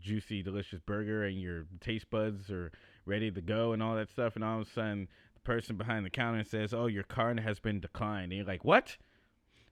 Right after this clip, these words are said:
Then you have to go home and eat crackers, if you have any. It's not, it's not easy being broke, man. Um,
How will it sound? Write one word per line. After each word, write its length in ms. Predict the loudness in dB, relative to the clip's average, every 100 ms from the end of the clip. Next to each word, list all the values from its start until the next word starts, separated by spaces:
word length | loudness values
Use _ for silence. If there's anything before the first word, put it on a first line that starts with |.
| _ _ _ _ _ -20 _ _ _ -6
Then 140 | 0
you 100 | 2 0
have 100 | -2
to 60 |
go 200 | -2 -2
home 300 | 0 -2 -2
and 80 | -2
eat 140 | -6 -4
crackers, 560 | -2 -2 -4 -10 -18 -20 _ _ _ -12
if 180 | -8 -6
you 80 | -6
have 200 | -6 -8
any. 200 | -10 -14 _ _ _ _ _ _ _ _ _ _ _ _ _ _ _ _ -20 _ _ _ _ _ _ _ _ _ _ -20 -10
It's 120 | -2
not, 180 | 0 0
it's 180 | -6 -2
not 140 | 0
easy 280 | 0 0 -2
being 260 | -2 -4 -4
broke, 280 | -6 -8 -6
man. 360 | -6 -4 -6 -10 _ _ -20 -20 _ -10
Um, 880 | -4 -2 -2 -4 -6 -8 -12 -16